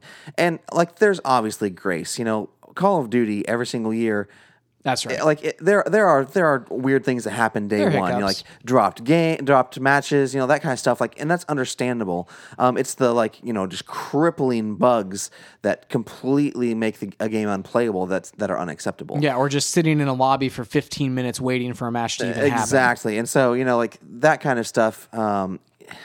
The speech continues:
Speaker 1: you know, and it doesn't have to happen. Because, you know, you look at games like Destiny that were huge. It was a huge launch and, and had no problems.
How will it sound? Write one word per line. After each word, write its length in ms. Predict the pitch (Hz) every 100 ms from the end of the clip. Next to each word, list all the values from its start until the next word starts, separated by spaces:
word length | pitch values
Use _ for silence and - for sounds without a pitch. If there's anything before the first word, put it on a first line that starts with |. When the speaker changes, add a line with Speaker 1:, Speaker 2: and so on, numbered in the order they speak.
| -
Speaker 1:
you 100 | 131
know, 220 | 107 101
and 160 | 120 147
it 60 | 139
doesn't 200 | 151 135
have 140 | 135
to 80 | 120
happen. 400 | 123 143 104 95 - - _ _ _
Because, 560 | 135 - 143 139 - - -
you 100 | 120
know, 60 |
you 260 | 117 110 117
look 160 | 135 135
at 120 | 92
games 260 | 98 98 95
like 100 | 87
Destiny 320 | 95 - 101
that 180 | 107 -
were 120 | 101
huge. 380 | - 147 120 98
It 40 |
was 100 | 95
a 40 | 87
huge 300 | - 131 104
launch 280 | 110 113 82
and, 140 | 92
and 280 | 73 80 98
had 160 | 98 92
no 240 | 92 107
problems. 480 | - 73 50 - -